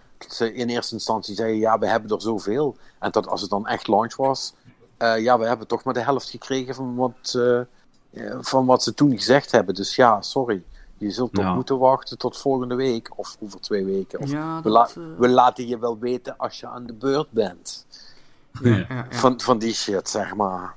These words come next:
Speaker 3: Ja, want dat, dat was deze week ook nog dus een bericht van, volgens mij Bloomberg? Ja, Bloomberg, die zei van dat, eh, eh, ze nog maar, eh, elf, eh, miljoen, eh,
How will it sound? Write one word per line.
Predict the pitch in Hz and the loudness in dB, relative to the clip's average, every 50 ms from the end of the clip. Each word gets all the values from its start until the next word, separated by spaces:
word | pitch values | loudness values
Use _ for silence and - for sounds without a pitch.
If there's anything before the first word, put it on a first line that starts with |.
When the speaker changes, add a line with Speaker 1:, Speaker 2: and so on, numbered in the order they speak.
| - - | -18 -20
Speaker 3:
Ja, | - - 143 139 156 | -12 -8 -6 -6 -4
want | 156 151 147 - | -6 -6 -8 -8
dat, | 147 135 131 - | -12 -12 -12 -10
dat | - 135 143 139 | -10 -8 -6 -6
was | 156 147 - - | -6 -8 -8 -8
deze | - 156 156 143 139 | -8 -8 -8 -6 -6
week | 135 139 131 127 - | -6 -8 -6 -6 -6
ook | - 208 196 - | -6 -6 -6 -6
nog | - 135 127 - | -8 -8 -8 -8
dus | - 123 123 123 123 | -8 -8 -8 -8 -6
een | 131 123 127 131 131 | -6 -4 -4 -4 -6
bericht | 127 127 131 147 147 143 - - | -6 -8 -8 -8 -10 -12 -14 -16
van, | - - 139 156 175 202 214 214 - - - - | -14 -12 -12 -10 -10 -12 -12 -14 -16 -20 -20 -20
volgens | - - - - | -20 -20 -18 -16
mij | 160 190 180 - | -14 -14 -14 -14
Bloomberg? | - - 131 160 247 330 381 370 339 339 359 359 359 - - - - - 151 - - _ _ _ _ - _ _ | -14 -14 -12 -10 -8 -10 -8 -10 -8 -8 -6 -6 -6 -8 -8 -10 -16 -20 -20 -20 -20 _ _ _ _ -20 _ _
Ja, | - - 208 240 - 147 | -8 -6 -6 -6 -6 -4
Bloomberg, | 131 135 151 214 247 196 147 131 131 160 202 - | -2 0 0 0 0 -2 -2 -2 -2 -2 -4 -6
die | - - 165 | -10 -14 -8
zei | 160 170 170 165 160 | -4 -4 -4 -4 -4
van | 170 165 165 160 | -4 -6 -6 -6
dat, | 160 160 160 160 - - - - | -6 -6 -8 -8 -10 -14 -12 -12
eh, | 156 151 160 156 160 160 160 - _ _ _ _ 165 165 - - - - - _ _ _ _ _ _ _ _ _ - _ - 160 156 | -10 -10 -10 -12 -14 -14 -16 -18 _ _ _ _ -14 -14 -14 -16 -20 -20 -20 _ _ _ _ _ _ _ _ _ -20 _ -6 -4 -4
eh, | 147 | -4
ze | 143 156 | -2 -2
nog | 160 170 175 165 - | -2 -2 -2 -4 -4
maar, | - 165 160 160 131 151 | -4 -4 -4 -4 -6 -6
eh, | 165 160 151 - - - 247 | -4 -4 -4 -6 -4 -4 -2
elf, | 208 170 147 139 - - - - - | -2 -2 -4 -4 -6 -14 -14 -8 -6
eh, | 151 135 127 127 | -4 -2 -2 -2
miljoen, | 123 127 127 131 127 120 127 131 139 131 127 117 117 120 - - - | 0 0 0 0 0 0 0 0 0 0 0 -2 -2 -6 -8 -12 -10
eh, | 139 | -8